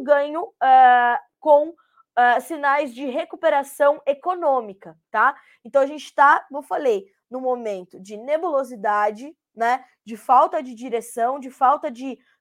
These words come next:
caminho bem definido pra essa, pra essas commodities a partir de agora, tá? Commodities, índices acionários, enfim, tudo aquilo que é importante a gente saber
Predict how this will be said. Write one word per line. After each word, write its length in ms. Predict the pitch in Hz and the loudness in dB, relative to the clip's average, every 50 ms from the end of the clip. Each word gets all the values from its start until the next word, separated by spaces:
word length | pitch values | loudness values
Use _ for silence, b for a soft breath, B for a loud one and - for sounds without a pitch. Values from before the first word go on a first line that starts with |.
| _ _ | _ _
caminho 560 | - 294 277 262 254 254 269 302 320 339 339 | 6 6 6 6 4 -6 -12 -12 -10 -10 -10
bem 280 | - - 277 269 277 269 | -4 -2 -2 -2 -2 -4
definido 720 | 277 277 277 - 294 254 240 240 240 240 214 262 262 262 b b b b b _ | -6 -8 -8 -10 -14 -14 -12 -12 -12 -10 -10 -10 -12 -12 b b b b b _
pra 260 | - 262 262 254 247 | -2 2 4 6 6
essa, 720 | 247 240 233 240 - - 277 247 247 247 240 233 233 226 214 214 208 196 - _ _ _ _ | 6 4 2 -4 -6 -2 0 2 2 4 4 2 2 0 -4 -8 -14 -20 -20 _ _ _ _
pra 180 | _ 254 247 226 | _ -4 0 0
essas 240 | 226 226 - 254 240 | 0 -2 -4 -12 -12
commodities 560 | _ 269 254 240 226 226 226 220 - 247 233 | _ -10 -8 -4 -4 -4 -4 -4 -8 -8 -8
a 60 | 240 | -6
partir 340 | 233 233 233 226 _ 247 240 | -6 -6 -10 -10 _ -16 -12
de 80 | 226 254 | -10 -10
agora, 440 | 240 220 196 190 175 170 170 170 | -10 -6 -6 -6 -6 -6 -8 -12
tá? 280 | 165 - 220 240 262 262 b b b b b | -4 4 4 4 4 4 b b b b b
Commodities, 680 | - 262 247 233 247 277 294 285 254 - - 254 220 | -10 -8 -8 -4 -2 -2 -2 -2 -4 -10 -18 -20 -18
índices 300 | 254 247 247 - - 220 | -16 -18 -18 -20 -16 -10
acionários, 680 | 226 233 226 - - 220 208 220 240 254 269 254 262 247 | -10 -10 -10 -10 -14 -14 -8 -2 -2 -2 -2 -2 -6 -12
enfim, 300 | 247 247 _ _ 214 196 | -16 -20 _ _ -20 -18
tudo 160 | 196 247 233 | -16 -6 -6
aquilo 380 | 247 247 247 _ 254 247 247 254 - _ _ _ _ _ _ | -6 -6 -6 _ -8 -8 -8 -8 -12 _ _ _ _ _ _
que 80 | - | -4
é 60 | 240 | -4
importante 880 | 240 240 240 254 233 240 - - 233 233 233 233 226 - - 254 247 - | -4 -2 -4 -4 -4 -4 -4 -4 -4 -4 -4 -6 -10 -14 -12 -12 -12 -2
a 160 | - 240 240 233 | 0 0 0 0
gente 760 | 214 202 208 214 208 202 208 202 _ - - 220 208 208 | -2 -8 -10 -12 -10 -12 -14 -18 _ -20 -18 -16 -16 -16
saber 500 | 208 - - - 277 254 202 185 196 - | -18 -18 -2 0 0 0 2 -2 -12 -16